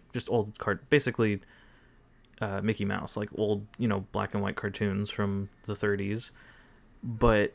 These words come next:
I was surprised to see Gundam was, like, the fifth most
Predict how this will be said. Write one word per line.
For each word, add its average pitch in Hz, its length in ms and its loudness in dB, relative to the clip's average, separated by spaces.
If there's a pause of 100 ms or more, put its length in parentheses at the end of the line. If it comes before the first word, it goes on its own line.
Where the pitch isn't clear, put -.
(120)
I - 140 -6
was 120 240 2
surprised 113 680 2
to 117 80 2
see 110 360 0
Gundam 104 600 2
was, 110 180 0
like, 101 300 0 (200)
the 113 220 0
fifth - 680 -4 (100)
most 101 720 0